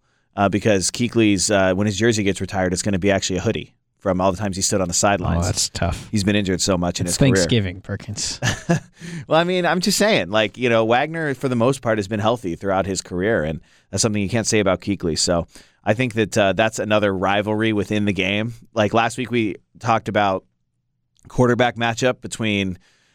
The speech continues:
Speaker 1: Aaron Rodgers and Russell Wilson. This week it's, like, linebacker. We're talking about two of the best middle linebackers in the N F L over the past half decade.
Speaker 2: They diagnose pre-snap probably as best as any linebackers in the league currently.
Speaker 1: They're both great leaders defensively.
Speaker 2: Incredible leaders.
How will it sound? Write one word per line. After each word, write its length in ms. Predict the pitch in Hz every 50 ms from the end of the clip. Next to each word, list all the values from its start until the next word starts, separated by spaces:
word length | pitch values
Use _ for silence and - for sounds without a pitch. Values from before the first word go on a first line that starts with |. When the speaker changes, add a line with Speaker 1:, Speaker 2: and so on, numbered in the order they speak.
| _ _ _ _ -
Speaker 1:
Aaron 300 | - 107 110 110 107 104
Rodgers 600 | 107 104 104 104 104 95 107 110 107 107 104 110
and 100 | 104 101
Russell 300 | 104 104 104 - 101 98
Wilson. 360 | 98 104 104 - - 113 107
This 180 | 104 107 104 -
week 200 | 123 120 120 117
it's, 160 | 113 98 -
like, 160 | 107 101 92
linebacker. 560 | 87 98 104 107 107 104 90 101 92 92 - -
We're 140 | 92 95
talking 300 | 95 - - 113 - 127
about 220 | 110 101 101 98 -
two 200 | - - 117 113
of 100 | 113 98
the 60 | 101
best 460 | 85 78 104 101 98 92 - - - - _ _ _ _ _ _ _ _
middle 300 | - 101 107 107 113 110
linebackers 840 | 107 107 107 107 101 98 98 95 92 - 101 95 92 92 87 - - - _ _ _ _ _ -
in 120 | 110 110
the 100 | 117 117
N 120 | 117 120
F 160 | 120 110 - 123
L 420 | 113 107 98 90 87 85 - _ _ _ _ _ _ _ _ _
over 180 | 98 101 95 98
the 80 | 95 87
past 280 | - 98 92 87 -
half 160 | 101 85 -
decade. 340 | - 92 85 - 82 76 - - - -
Speaker 2:
They 180 | 123 120 104 95
diagnose 1040 | 98 - 135 127 123 120 113 113 110 107 107 110 110 107 101 - - - - - - _ _ _ _ _ _ _ _ _
pre-snap 680 | - 131 123 110 - - - 113 107 107 110 107 - -
probably 340 | - 117 110 104 104 104
as 160 | 101 95 87 -
best 340 | _ - 110 98 - -
as 140 | - 101 92
any 200 | 98 98 104 101
linebackers 720 | 95 95 90 90 92 92 98 90 87 - 107 98 90 85 104
in 80 | 98
the 100 | 95 95
league 220 | 101 101 92 92 -
currently. 480 | - - 104 101 98 101 104 101 101
Speaker 1:
They're 80 | 101 123
both 260 | 107 127 127 120 -
great 200 | - 110 107 101
leaders 340 | 101 104 101 98 95 90 -
defensively. 580 | 104 95 - 101 95 92 - 90 87 90 90
Speaker 2:
Incredible 540 | - 131 104 - 135 135 135 131 123 117 110
leaders. 680 | 107 113 113 110 110 110 110 107 101 - - - -